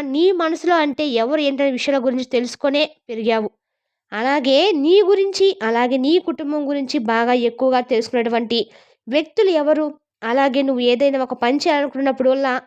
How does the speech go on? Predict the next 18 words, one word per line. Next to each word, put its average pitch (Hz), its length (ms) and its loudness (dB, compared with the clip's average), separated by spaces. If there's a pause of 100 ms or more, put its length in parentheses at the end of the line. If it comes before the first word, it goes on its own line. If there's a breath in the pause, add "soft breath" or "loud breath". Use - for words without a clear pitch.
(120)
అడ్డుపడుతున్నటువంటి 247 840 -2
వ్యక్తులు 240 320 -2
ఎవరు, 262 300 2 (540 soft breath)
అలాగే 392 360 -6
నీకు 381 260 -4
మంచి 285 320 -2
పేరు 285 280 0
వస్తుందని 277 360 0
చెప్పి 269 220 -2
తెలుసుకొని 302 640 0 (480)
ఆ 226 180 -4
పని 254 260 0
దగ్గర 269 300 2
నిన్ను 262 280 -2
ఎట్టకేలకేలాగా 254 960 0
నాశనం 214 380 -2
చేయాలని 226 400 0
చెప్పి 226 300 -4